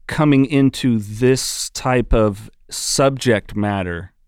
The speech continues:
is what is really interesting 'cause you don't know what you're gonna get. Obviously, you have someone, you know, you mentioned Gary Busey, which, um, you know, he had the severe head trauma. And so it was an interesting situation to manage because of that head trauma. You know, some of his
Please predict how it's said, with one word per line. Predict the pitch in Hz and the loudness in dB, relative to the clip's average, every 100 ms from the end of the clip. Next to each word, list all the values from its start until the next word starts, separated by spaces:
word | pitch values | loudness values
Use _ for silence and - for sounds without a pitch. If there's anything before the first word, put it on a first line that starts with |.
| _ | _
is | 98 107 92 | -2 -2 -2
what | 98 107 110 104 | -4 0 2 2
is | - 107 98 107 | -2 -4 -4 -2
really | 110 104 107 | 0 2 0
interesting | 104 - 104 - 104 | -2 -4 -8 -6 -4
'cause | - 113 117 | -2 -2 -2
you | 104 | -2
don't | - 117 120 | 2 2 2
know | 110 104 | 2 2
what | 104 - | 0 -2
you're | 98 | -10
gonna | 98 98 92 | -6 -6 -6
get. | 98 | -4
Obviously, | 101 107 107 98 107 | -2 -2 -2 -4 -4
you | 107 104 | -4 -4
have | 104 110 104 | -2 -2 -2
someone, | 113 110 107 - - - - - | -4 -2 -2 -6 -14 -20 -14 -2
you | |
know, | 120 | 0
you | 117 | 4
mentioned | 127 127 135 123 | 4 2 2 0
Gary | 120 127 123 | 2 2 2
Busey, | 113 127 123 - 127 123 127 | 2 0 0 0 0 0 -4
which, | - 120 110 - | -4 -2 -2 0
um, | 110 107 104 - - - | 0 2 4 4 4 0
you | 123 | -2
know, | 117 117 | 0 2
he | 123 123 123 | 2 0 0
had | 120 113 | 0 0
the | 117 | -2
severe | - 117 123 127 123 131 | -2 -2 0 0 -2 -6
head | - 151 | -4 -4
trauma. | 160 151 120 107 | -2 -2 0 0
And | 104 101 | -2 -2
so | 117 117 | 2 2
it | 117 127 | 2 2
was | 123 143 151 - - - - - _ - | 4 4 4 -2 -12 -20 -20 -20 _ -4
an | 131 | -2
interesting | 147 147 139 - 143 | 2 0 0 0 2
situation | 127 143 - 123 123 117 123 | 2 0 0 2 2 2 0
to | 113 | 2
manage | 117 151 143 - | 4 2 0 -2
because | 117 135 123 | -2 0 0
of | 117 | 2
that | 117 110 | 0 0
head | 120 143 | -2 -4
trauma. | - 127 120 120 | -2 0 2 2
You | 120 120 | 2 2
know, | 117 123 | 2 0
some | - 123 | 0 0
of | 120 - | -2 -2
his | 120 113 - | -4 -4 -8